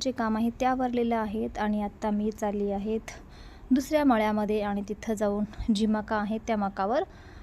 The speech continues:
पाणी लावायचं आहे. आणि हे बघा, आता इथे आपण इथे बाहेरच्या साईडला इथे मी माझ्या ज्या छोट्या कालवडी आहेत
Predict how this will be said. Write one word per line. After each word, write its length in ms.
पाणी 240
लावायचं 420
आहे. 180
आणि 160
हे 140
बघा, 240
आता 280
इथे 280
आपण 580
इथे 220
बाहेरच्या 480
साईडला 380
इथे 320
मी 420
माझ्या 220
ज्या 180
छोट्या 220
कालवडी 420
आहेत 220